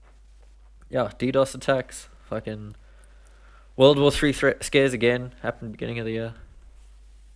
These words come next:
Wonder what'll end all of this. Huh.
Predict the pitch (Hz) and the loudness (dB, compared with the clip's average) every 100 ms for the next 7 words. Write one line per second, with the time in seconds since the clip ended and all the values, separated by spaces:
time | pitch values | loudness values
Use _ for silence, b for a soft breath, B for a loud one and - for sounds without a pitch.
0 | - - - - - - - - 302 339 | -20 -20 -20 -20 -20 -20 -20 -14 -10 -6
1 | 160 123 113 104 101 104 107 - - b | -2 -2 -2 -4 -4 -6 -10 -12 -20 b
2 | b b b b b b - - - - | b b b b b b -20 -20 -20 -20
3 | - - - - - - - - - - | -20 -20 -20 -20 -20 -20 -20 -20 -20 -20
4 | - - 147 | -20 -8 -8